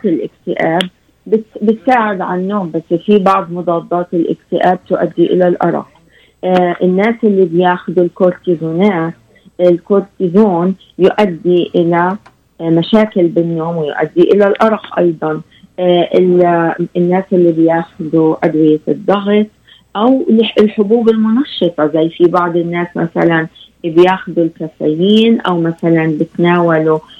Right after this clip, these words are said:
المشروبات، مشروبات تاعت الطاقة اللي بيكون فيها كافيين.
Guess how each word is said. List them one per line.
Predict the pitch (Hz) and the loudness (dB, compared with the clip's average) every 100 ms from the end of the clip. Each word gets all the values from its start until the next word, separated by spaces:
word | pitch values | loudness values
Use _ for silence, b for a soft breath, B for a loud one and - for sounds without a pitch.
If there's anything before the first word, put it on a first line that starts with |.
| B - | B 0
المشروبات، | 180 185 185 - 180 165 180 190 180 | 2 2 0 2 2 4 2 -2 -4
مشروبات | 180 - - 170 190 202 - | -6 -6 -4 -2 -2 -4 -4
تاعت | 180 175 | -6 -6
الطاقة | 170 - 208 220 - | -10 -4 -2 -2 -2
اللي | 175 165 | -2 -2
بيكون | 160 165 180 180 | -2 -4 -4 -2
فيها | - 185 175 | -2 -2 -2
كافيين. | - 160 - 151 156 170 190 208 | -4 -6 -2 2 2 2 2 -2